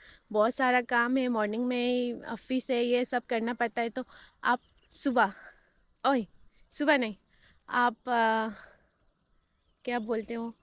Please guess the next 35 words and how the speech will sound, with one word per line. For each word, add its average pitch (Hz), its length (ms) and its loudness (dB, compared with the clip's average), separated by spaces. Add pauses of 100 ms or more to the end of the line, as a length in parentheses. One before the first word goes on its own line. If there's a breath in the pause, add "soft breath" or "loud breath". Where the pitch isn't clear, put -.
(160)
साँझ 269 460 2
को 294 320 0
क्या 320 260 -6
बोलते 233 340 -6
हैं, 208 140 -10 (260)
रात 269 280 6
को, 277 220 0 (300)
रात 247 280 4
से - 200 -2
पहले 254 460 -2 (640)
जो 233 140 -4
होता 220 200 -4
है 247 80 -2
ना, 269 240 0 (760)
पता 311 240 -4
नहीं 269 280 2
वो 226 320 -2
क्या 220 180 -4
बोलते 208 340 -6
हैं, 208 80 -10
हाँ, 226 160 -6 (640 soft breath)
जो 247 260 4
evening 302 460 4
time 359 240 6
होता 330 240 2
है 262 80 0
ना, 349 160 4
हाँ, 233 360 -6
आप 233 160 -6 (140)
evening 254 380 2
walk 226 200 2
कर 214 160 -4
सकते - 360 -12
हैं। 208 120 -12 (480)
ओके, 277 180 -12